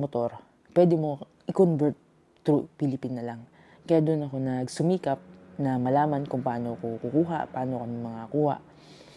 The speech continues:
ng, ng license dito. And yun, hindi siya basta-basta kasi kailangan mo mag-review. May application sa Taiwan na kailangan i-review yung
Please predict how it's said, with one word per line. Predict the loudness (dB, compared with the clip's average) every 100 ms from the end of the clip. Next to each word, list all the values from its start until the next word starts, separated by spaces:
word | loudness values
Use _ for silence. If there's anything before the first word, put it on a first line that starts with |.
| -20 -20 -6
ng, | -4 -2 -2 -2 -6 -6 -8 -8 -8 -8 -8 -8 -10 -12 -16 _ -20 -20 -20 -6
ng | 0 2 4
license | 4 2 -4 -6 -10 -4
dito. | -4 -2 -4 -6 _ _ _ -20 -6
And | -2
yun, | 0 0 -4 _ _ _ _ -20 _
hindi | 2 4
siya | 4 4
basta-basta | 4 0 0 -2 -2 -6 -6
kasi | -4 -4 -4 -20 -20 -20 _ 2
kailangan | 6 6 6 0 0
mo | 2 2
mag-review. | 2 2 4 4 4 -4 -20 _ _ _ _ _ _ _ _ -14 -4
May | 0 2
application | 2 2 4 2 2 -4
sa | -4 0
Taiwan | 2 4 4 2 0 -2
na | -2
kailangan | 0 2 2 0 0
i-review | 0 2 2 2 2 0
yung | -2 -6